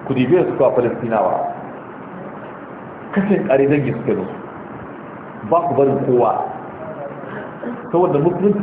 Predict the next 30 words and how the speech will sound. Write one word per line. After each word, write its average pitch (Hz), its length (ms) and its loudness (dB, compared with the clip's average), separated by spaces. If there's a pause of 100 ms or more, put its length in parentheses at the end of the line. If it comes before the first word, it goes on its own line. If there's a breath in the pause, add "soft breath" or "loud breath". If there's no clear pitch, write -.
nan 143 160 2
ba 175 220 6
ku 151 80 4
a 120 80 2
yi - 100 0
shi. - 220 -8 (1200)
Sannan 165 240 2
duk 220 160 6
mai 208 160 8
yi 170 180 2
ne 147 100 4
wallahi 139 360 6
sun 135 160 0
ɗauki 131 160 0
mataki 120 360 4
a 101 120 4
kai 110 120 0
ne, 98 120 0
sai 165 180 4
ba 147 80 4
su 117 80 2
samu 113 220 4
sa'a 110 240 4
ba. - 100 -4 (2750)
Allah 110 180 4
ya 110 80 4
mana 127 160 4
kariya 110 300 4
daga 101 160 4
Yahudanci. 98 500 0